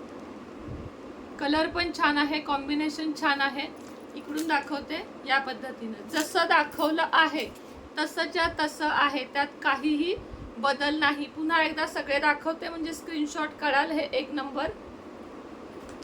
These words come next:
त्यानंतर हे एक आहे, अजून दोन मिनिटं धरते म्हणजे स्क्रीनशॉट काढता येईल. हे बघा.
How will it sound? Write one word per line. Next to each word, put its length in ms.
त्यानंतर 520
हे 260
एक 140
आहे, 280
अजून 260
दोन 200
मिनिटं 300
धरते 340
म्हणजे 240
स्क्रीनशॉट 680
काढता 280
येईल. 240
हे 60
बघा. 280